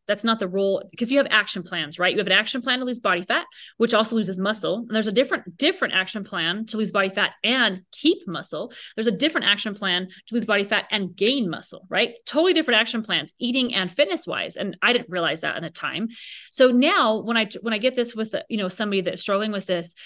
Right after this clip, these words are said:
um, I try to come up with goals and then share what I do. And then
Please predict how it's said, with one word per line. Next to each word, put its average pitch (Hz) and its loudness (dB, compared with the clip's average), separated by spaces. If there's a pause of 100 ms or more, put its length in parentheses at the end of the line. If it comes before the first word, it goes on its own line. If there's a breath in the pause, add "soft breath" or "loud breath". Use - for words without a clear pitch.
(340 loud breath)
um, 196 2
I 226 4
try 262 0
to 370 -2
come 311 -2
up 285 0
with 240 -2
goals 208 0
and - -6
then 202 -2
share 208 -2
what 190 0
I 202 2 (120)
do. 311 0
And 208 -2
then 185 -6